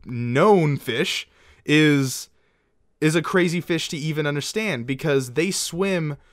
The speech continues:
from Washington. The native salmon that's live here go from Washington all the way to Japan and then all the way back to spawn, and then they continue that life process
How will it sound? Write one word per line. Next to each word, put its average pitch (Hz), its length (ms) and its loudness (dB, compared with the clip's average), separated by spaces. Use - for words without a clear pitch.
from 135 420 -2
Washington. 135 880 -4
The 127 200 0
native 147 360 0
salmon 147 440 -4
that's 127 260 -8
live 127 280 0
here 120 500 -2
go 143 180 8
from 123 220 -2
Washington 214 800 -2
all 180 320 4
the 226 100 2
way 220 180 4
to 214 100 -4
Japan 165 800 -2
and 156 140 2
then 147 140 2
all 180 320 4
the 190 80 0
way 190 220 2
back 175 380 -2
to 143 80 0
spawn, 131 680 0
and 143 220 0
then 147 100 0
they 147 120 0
continue 202 760 0
that 165 260 -2
life 151 420 -2
process 131 760 -6